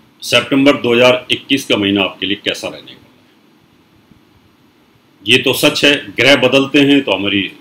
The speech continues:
ब्रेन बदलती है, दिमाग बदलता है, मन बदलता है, क्योंकि ग्रहों से हमारी खोपड़ी संचालित है। ये जो नहीं मानते हैं वो,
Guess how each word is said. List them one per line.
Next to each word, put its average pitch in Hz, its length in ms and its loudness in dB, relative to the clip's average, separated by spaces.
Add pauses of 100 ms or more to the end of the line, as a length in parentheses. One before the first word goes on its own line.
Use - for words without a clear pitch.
(240)
ब्रेन 135 240 4
बदलती 127 420 0
है, 123 160 -4
दिमाग 110 300 -2
बदलता 117 440 -6
है, 104 120 -6
मन 110 120 -2
बदलता 107 500 -6
है, 104 100 -20 (1120)
क्योंकि 120 220 -2 (200)
ग्रहों 151 280 6
से 180 180 4
हमारी 135 640 2 (340)
खोपड़ी 127 460 4
संचालित 92 600 -4
है। 76 80 -10 (160)
ये 92 220 -4 (460)
जो 104 160 0
नहीं 110 300 2
मानते 117 360 0
हैं 135 160 -6 (240)
वो, 90 160 -12